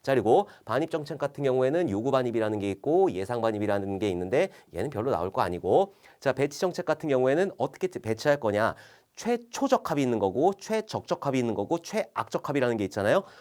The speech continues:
요거 필기에서 잘 나오지. 최초적합, 그리고 최적적합, 그리고 최악적합. 이게 최초적합은 들어갈 수 있는데 먼저 들어가는 거예요. 최적적합은 계산하는 거고 최악적합은 가장 큰 데다 집어넣는 거.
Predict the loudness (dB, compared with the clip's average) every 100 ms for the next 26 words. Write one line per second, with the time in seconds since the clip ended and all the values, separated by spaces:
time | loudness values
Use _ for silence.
0 | -12 -6 -6 -6 -8 0 0 -2 -8 -6
1 | -8 -10 -18 _ -4 -2 -2 -2 -4 0
2 | 4 4 4 -2 -2 2 2 2 _ -8
3 | -6 -4 -6 -2 -2 2 6 6 4 -2
4 | -2 -2 -2 -12 -6 -4 -2 -2 -2 -2
5 | -4 -6 -6 -6 -6 -8 -6 -2 0 2
6 | 0 -2 -20 -2 2 4 4 0 2 4
7 | 4 2 2 2 4 4 4 2 -2 _
8 | -8 -4 -4 -4 -4 -4 0 0 0 -2
9 | 2 2 2 0 4 2 2 -10 -4 -4
10 | -4 -8 -6 -6 -6 -2 -2 -2 -4 -2
11 | -2 -2 0 0 -2 0 4 4 2